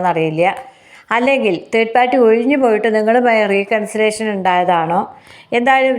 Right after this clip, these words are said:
രണ്ട് തരത്തിലും ഈ മെസ്സേജ് നമുക്ക് പറയാം. ഇവിടെ ഇതൊക്കെയാണ് കിട്ടിയിരിക്കുന്നത്, റീകൺസിലേഷൻ, തേർഡ് പാർട്ടി, മെമ്മറീസ്, ഇതാണ് വന്നിരിക്കുന്നത്. നിങ്ങളുടെ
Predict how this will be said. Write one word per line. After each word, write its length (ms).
രണ്ട് 260
തരത്തിലും 420
ഈ 20
മെസ്സേജ് 400
നമുക്ക് 220
പറയാം. 340
ഇവിടെ 240
ഇതൊക്കെയാണ് 440
കിട്ടിയിരിക്കുന്നത്, 640
റീകൺസിലേഷൻ, 760
തേർഡ് 280
പാർട്ടി, 300
മെമ്മറീസ്, 520
ഇതാണ് 320
വന്നിരിക്കുന്നത്. 580
നിങ്ങളുടെ 240